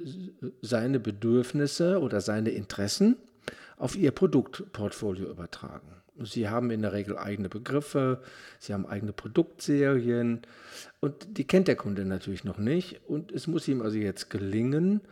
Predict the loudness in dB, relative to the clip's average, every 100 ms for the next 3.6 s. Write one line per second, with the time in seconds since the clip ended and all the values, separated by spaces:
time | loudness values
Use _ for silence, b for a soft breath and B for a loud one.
0 | B B B B B _ 2 6 6 4
1 | 2 0 -4 -8 -2 -2 -2 -4 -2 -2
2 | -2 -4 -10 -6 -4 0 0 0 -4 -2
3 | 4 6 6 4 0